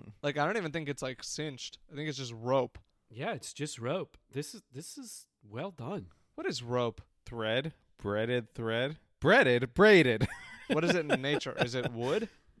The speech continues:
Speaker 3: No, it's, like, cotton.
Speaker 2: Cotton.
Speaker 1: It's cotton?
Speaker 2: Cotton rope?
Speaker 3: Cotton. Probably not cotton. I don't know.
Speaker 2: What the fuck is a rope?
Speaker 1: Yeah, I don't know what rope is.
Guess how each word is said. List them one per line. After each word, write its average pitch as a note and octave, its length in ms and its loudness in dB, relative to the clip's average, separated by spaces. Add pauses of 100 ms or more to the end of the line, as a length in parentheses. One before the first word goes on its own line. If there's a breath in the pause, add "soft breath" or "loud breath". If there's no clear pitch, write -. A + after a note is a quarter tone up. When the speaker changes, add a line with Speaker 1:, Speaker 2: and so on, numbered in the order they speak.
Speaker 3:
No, E4 260 -2
it's, C3+ 140 -4
like, - 200 -4
cotton. C3 680 -4 (680)
Speaker 2:
Cotton. B2 540 -18 (220)
Speaker 1:
It's D3+ 160 -8
cotton? C#3 360 -4
Speaker 2:
Cotton D#3 280 -8
rope? B2 280 -8
Speaker 3:
Cotton. E3+ 540 -4
Probably A4 300 -2
not A2 220 -4
cotton. B2 540 -6
I F#3+ 120 -2
don't C3 160 -4
know. A2+ 300 -2 (340)
Speaker 2:
What - 100 -20
the D#4 80 -6
fuck - 280 -10
is B3 160 -6
a F3 80 2
rope? C3+ 520 0
Speaker 1:
Yeah, G3 180 2
I F#3 40 4
don't A3 140 -2
know G3+ 60 2
what G#3+ 140 2
rope G3+ 300 0
is. F#3+ 260 -2